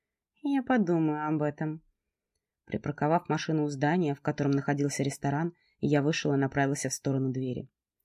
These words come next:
Здесь всё было выполнено в стиле «богато и дорого». Белоснежные полы вели меня всё ближе и ближе к идеально натёртому столу, за которым сидел мой отец и мистер Браун.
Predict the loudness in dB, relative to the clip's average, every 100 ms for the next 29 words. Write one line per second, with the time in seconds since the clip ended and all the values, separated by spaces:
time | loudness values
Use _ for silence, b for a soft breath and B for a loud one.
0 | -8 2 4 4 4 2 4 4 2 2
1 | 2 0 -2 -4 -2 0 0 0 0 0
2 | -2 -2 -4 -6 -10 _ _ _ -6 0
3 | 0 2 2 4 0 0 0 0 0 0
4 | 2 0 -2 -2 0 0 0 0 0 0
5 | -2 -2 0 0 2 2 0 -2 -2 -4
6 | -4 -4 -4 -4 -10 b b b 0 0
7 | 2 0 0 0 2 2 2 2 0 -2
8 | 0 -2 -2 -6 -2 -2 -4